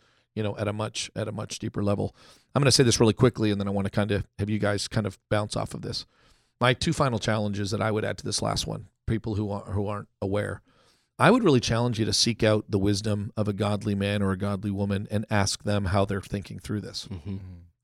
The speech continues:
Speaker 1: Okay, so for those of you that are undecided, and maybe it's, maybe it's like you're my kids, it's your first election,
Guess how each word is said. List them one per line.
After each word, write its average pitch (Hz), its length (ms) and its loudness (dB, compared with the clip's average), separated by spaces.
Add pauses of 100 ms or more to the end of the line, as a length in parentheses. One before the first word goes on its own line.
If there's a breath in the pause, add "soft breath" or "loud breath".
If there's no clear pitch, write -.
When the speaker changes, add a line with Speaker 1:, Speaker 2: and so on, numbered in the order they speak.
Speaker 1:
Okay, 110 220 2
so 117 260 4 (340 loud breath)
for 123 100 -2
those 127 200 4
of 147 60 -2
you 135 100 4
that 113 120 4
are 104 240 2
undecided, 104 680 0
and 95 200 -6
maybe 104 220 -2
it's, - 180 -6
maybe 104 320 -2
it's 107 140 -2
like 107 200 -2
you're 113 100 2
my 101 120 2
kids, - 340 0
it's - 120 -8
your 95 100 -2
first - 260 -8
election, - 460 -6